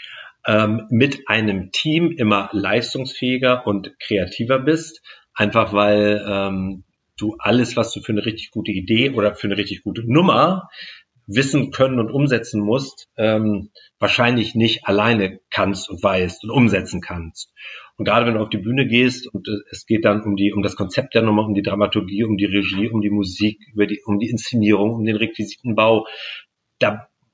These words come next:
brauchst du ja schon ein ganzes Team drumherum, mal vom Marketing und von der Kommunikation ganz abgesehen.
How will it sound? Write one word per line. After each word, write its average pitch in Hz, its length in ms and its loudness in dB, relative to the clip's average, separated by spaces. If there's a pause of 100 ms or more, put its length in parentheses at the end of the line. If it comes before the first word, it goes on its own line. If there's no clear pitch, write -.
(160)
brauchst 113 280 4
du 117 60 4
ja 101 40 2
schon 104 140 -2
ein 104 40 0
ganzes 95 240 -4
Team 110 180 0
drumherum, 101 400 2
mal 110 180 2
vom 107 280 0
Marketing 107 600 0
und 95 100 -6
von 107 120 -2
der 101 100 -2
Kommunikation 104 680 -4
ganz 90 180 -4
abgesehen. 151 680 -4